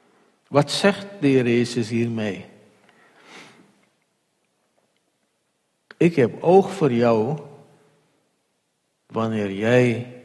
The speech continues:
in de woestijn zit. Ik zie je daar." Al heb je niet door, net als die man had niet door.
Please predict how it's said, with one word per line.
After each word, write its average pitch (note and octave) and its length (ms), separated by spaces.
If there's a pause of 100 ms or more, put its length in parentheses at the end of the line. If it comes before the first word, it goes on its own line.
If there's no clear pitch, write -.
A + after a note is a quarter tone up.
(340)
in A2 180
de G#2 140
woestijn G2 640
zit. - 420 (1120)
Ik A2 180
zie B2 360
je G#2 120
daar." F#2+ 520 (2500)
Al D3 140
heb G3+ 200
je G3 100
niet G#3 220
door, G#3+ 600 (300)
net F3+ 220
als C#3+ 140
die F3+ 120
man D#3+ 200
had E3+ 180
niet E3 160
door. F3 480